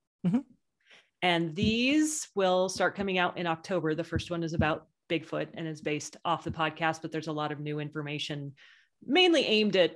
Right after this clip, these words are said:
Speaker 2: you know, it's middle grade. So it's, like, nine to thirteen, and it's
Speaker 1: Mm-hmm.
Speaker 2: explaining in a little more detail, like, what D N A is and sort of the basic concepts that kids might not have, but adults generally do. And then the second book will be out the following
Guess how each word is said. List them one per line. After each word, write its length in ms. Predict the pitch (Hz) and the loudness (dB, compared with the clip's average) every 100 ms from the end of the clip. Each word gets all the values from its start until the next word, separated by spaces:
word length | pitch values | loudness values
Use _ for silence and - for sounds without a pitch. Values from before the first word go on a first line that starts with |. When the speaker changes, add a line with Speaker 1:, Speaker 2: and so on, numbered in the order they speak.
| - | -2
Speaker 2:
you 80 | |
know, 120 | 196 170 | 0 0
it's 160 | 170 | 0
middle 240 | 196 196 180 | 0 2 2
grade. 260 | 160 156 | 0 -2
So 80 | 175 | -2
it's, 100 | 165 | -2
like, 160 | 160 160 | -2 0
nine 240 | 156 160 | 0 0
to 60 | 170 | 0
thirteen, 600 | 165 160 - 151 151 151 | -2 -4 -6 -6 -4 -4
and 100 | 151 | 0
it's 160 | 151 | 2
Speaker 1:
Mm-hmm. 100 | 147 | 2
Speaker 2:
explaining 520 | 160 - 180 160 156 151 | -2 -8 -4 -2 -4 -6
in 80 | |
a 40 | 147 | -8
little 200 | 147 151 | -8 -6
more 160 | 147 | -8
detail, 340 | 143 143 - 131 | -8 -12 -12 -12
like, 140 | 131 | -12
what 160 | - - | -14 -12
D 160 | 156 202 | -6 2
N 80 | |
A 220 | 269 247 170 | 4 6 4
is 280 | 135 135 | 0 -4
and 140 | 147 147 | -10 -8
sort 160 | 165 | -4
of 80 | 147 | -4
the 60 | 143 | -2
basic 340 | 143 170 147 | 0 0 -2
concepts 440 | - 156 147 143 - | -8 -8 -6 -10 -8
that 160 | - - _ | -12 -12 _
kids 240 | - 185 180 | -4 -4 -4
might 160 | 143 | -6
not 200 | 147 135 | -6 -6
have, 280 | 135 143 135 | -4 -4 -4
but 140 | - 143 | -8 -10
adults 360 | 135 139 - | -10 -10 -12
generally 420 | - 135 135 135 | -12 -12 -10 -12
do. 280 | 135 123 123 - - _ _ _ | -12 -12 -14 -18 -20 _ _ _
And 140 | 175 | -2
then 80 | 175 | -2
the 60 | 170 | 0
second 300 | 170 165 135 | -2 -4 -4
book 160 | 156 | -6
will 60 | 151 | -4
be 160 | 147 139 | -4 -2
out 240 | 135 - _ | -2 -4 _
the 80 | - | -14
following 720 | 151 147 143 139 135 135 135 | -4 -2 -2 -4 -8 -10 -12